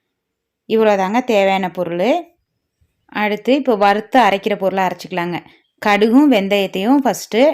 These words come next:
நல்லா வறுத்து எடுத்துக்கலாம். கடுகு வந்து பொடிஞ்சு வரணும், அப்படியே வெடிக்கணுங்க, அந்த ஸ்டேஜ் வரைக்கும் வறுக்கணும். நான் ஃபஸ்ட்டு கடுகை வறுத்துக்கலாங்க. அதுல வந்து நானு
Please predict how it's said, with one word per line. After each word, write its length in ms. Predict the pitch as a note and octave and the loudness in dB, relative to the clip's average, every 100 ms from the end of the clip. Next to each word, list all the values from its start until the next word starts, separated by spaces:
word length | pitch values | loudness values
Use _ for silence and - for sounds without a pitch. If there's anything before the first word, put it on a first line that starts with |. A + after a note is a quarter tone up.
| - | 0
நல்லா 300 | F#3+ F#3+ G3 G3+ | -2 0 0 0
வறுத்து 260 | F#3 - F#3+ | -2 -2 -4
எடுத்துக்கலாம். 460 | D#3+ E3 E3+ A#3+ C4 | -4 -6 -4 -2 0
கடுகு 340 | F#3+ F3+ A3+ A#3 | 0 0 0 -2
வந்து 240 | F#3 F3+ C4 - | -2 -2 -2 -2
பொடிஞ்சு 420 | F#3 F#3+ A3+ A#3+ G#3 | -4 -2 -2 -2 -2
வரணும், 260 | E3 F3+ | -2 -4
அப்படியே 220 | E3 F3+ G3 | -6 -6 -4
வெடிக்கணுங்க, 580 | F3 G3+ - A3 F3 F3+ D4 D#4+ - - _ E3 | -4 -4 -4 -4 -4 -4 -4 -6 -18 -20 _ -2
அந்த 200 | G#3+ A3+ A#3+ | 0 0 -2
ஸ்டேஜ் 280 | A3+ A3 G#3 | 0 0 0
வரைக்கும் 340 | F#3 F3 D4 C4+ | -2 -2 0 2
வறுக்கணும். 440 | E3 D#3+ D#3+ D3+ - _ _ _ _ _ _ _ _ _ | 0 -2 -8 -8 -12 _ _ _ _ _ _ _ _ _
நான் 160 | G#3+ A3 | -10 -2
ஃபஸ்ட்டு 420 | A#3+ A3 - C4 E4 B3+ | -2 -2 0 2 2 2
கடுகை 260 | A3 A#3 A3 | 2 2 0
வறுத்துக்கலாங்க. 460 | G3+ G3 G3 G3 C4+ D4 | -2 -6 -6 -2 0 0
அதுல 200 | G3+ A3 A3 | -2 -2 -2
வந்து 200 | G#3 C#4 D4 | 0 0 0
நானு 200 | A3 | 0